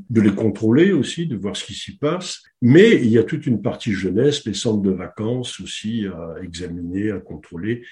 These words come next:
et les associations, euh, culturelles de, pour, pour, pour les jeunes. Donc j'ai fait ça pendant, pendant, pendant très longtemps. La période où j'ai travaillé le plus, si, si vous voulez, c'est la période où, euh, j'ai été, euh,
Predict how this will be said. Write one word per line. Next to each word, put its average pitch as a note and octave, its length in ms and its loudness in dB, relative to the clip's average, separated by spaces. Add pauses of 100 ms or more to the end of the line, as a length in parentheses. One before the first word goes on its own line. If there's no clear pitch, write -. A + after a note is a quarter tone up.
(160)
et D3+ 140 8
les A2+ 240 4
associations, G#2 760 -4 (500)
euh, F#2 140 -4
culturelles G2 680 -4
de, F2+ 120 -10 (580)
pour, E2+ 140 -12 (160)
pour, - 140 -14 (360)
pour F#2+ 120 -10
les G2 100 0
jeunes. G#2 320 4 (100)
Donc C#3 160 8
j'ai E3+ 140 6
fait F#3 160 6
ça E3+ 200 2
pendant, A#2 520 4
pendant, G2 640 -4
pendant F#2+ 260 -6
très A2 160 -2
longtemps. G#2+ 580 -2 (120)
La G2 160 -4
période A2+ 520 6
où F#2+ 160 0
j'ai F#2+ 220 -4
travaillé F#2+ 380 -2
le F#2+ 80 -10
plus, E3 260 -2
si, G2 340 -8 (360)
si - 180 -16
vous E2+ 120 -8
voulez, A#2 220 0
c'est A#2 380 -6 (300)
la G2 100 -4
période A#2 640 0 (520)
où, C3 440 0
euh, F2+ 440 -6 (460)
j'ai G#2 400 0
été, G#2 520 2
euh, E2 760 -8